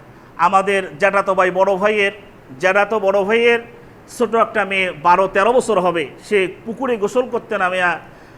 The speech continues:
পানির মধ্যে ইন্তেকাল করছেন।" ইন্না লিল্লাহি ওয়া ইন্না ইলাইহি রাজিউন। বারো তেরো বছর, সে জানতো না, খেলার ছলে আনন্দ উপভোগ করতে যাইয়া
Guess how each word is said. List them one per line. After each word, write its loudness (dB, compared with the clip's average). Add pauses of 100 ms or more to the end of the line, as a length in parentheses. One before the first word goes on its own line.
পানির 0
মধ্যে -2
ইন্তেকাল -2
করছেন।" -10
ইন্না -4
লিল্লাহি -4
ওয়া -12
ইন্না -12
ইলাইহি -16
রাজিউন। -20
বারো 4
তেরো 2
বছর, -2
সে 0
জানতো 2
না, 2
খেলার 2
ছলে -2 (420)
আনন্দ 2
উপভোগ 4
করতে 0
যাইয়া 0